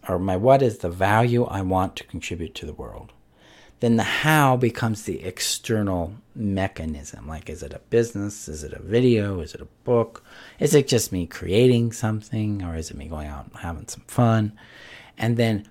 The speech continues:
who that impacts. Is that a person? Is it a place? Is it a thing? Is it all of those things?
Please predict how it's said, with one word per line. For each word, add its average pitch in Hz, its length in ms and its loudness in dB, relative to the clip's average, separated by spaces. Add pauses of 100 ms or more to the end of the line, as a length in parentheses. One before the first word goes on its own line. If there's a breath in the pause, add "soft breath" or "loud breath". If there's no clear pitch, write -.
(100)
who 147 320 4
that 113 240 2
impacts. - 1000 -4 (560)
Is 101 100 -6
that 92 140 2
a 82 80 -4
person? 120 480 0
Is 90 100 -2
it 80 80 -4
a - 40 -14
place? - 360 -2
Is 87 220 -10
it - 80 -20
a - 20 -20
thing? 117 400 0 (480)
Is 120 140 0
it 110 60 2
all 214 220 -2
of 156 120 -2
those - 240 -12
things? - 440 -20